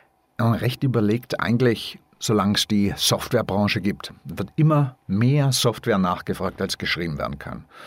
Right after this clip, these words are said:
Also bis Standardsoftware erfunden worden, hat die S A P groß gemacht.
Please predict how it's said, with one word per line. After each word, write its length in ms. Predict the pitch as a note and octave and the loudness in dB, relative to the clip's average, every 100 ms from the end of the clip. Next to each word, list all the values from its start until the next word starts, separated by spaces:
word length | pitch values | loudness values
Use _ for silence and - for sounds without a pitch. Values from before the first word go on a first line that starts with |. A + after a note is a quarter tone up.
| - - - - _ - | -18 -18 -20 -20 _ -8
Also 240 | F2 F2+ | -4 -2
bis 160 | D2+ - | -2 -2
Standardsoftware 960 | - - G2 A#2+ D3 C3+ D3 C#3 C#3+ | -4 -2 0 2 2 4 2 2 2
erfunden 500 | C3+ B2+ C#3+ C#3+ C3 | 2 2 0 0 0
worden, 360 | C3+ C3+ C3+ B2 _ _ - | 2 2 2 0 _ _ -12
hat 120 | E2+ | -8
die 80 | E2 | -6
S 160 | - | -6
A 60 | - | -8
P 200 | - F#2+ | -6 -4
groß 300 | A#2 A#2 - | 0 0 0
gemacht. 380 | B2 B2 B2 | 0 0 -2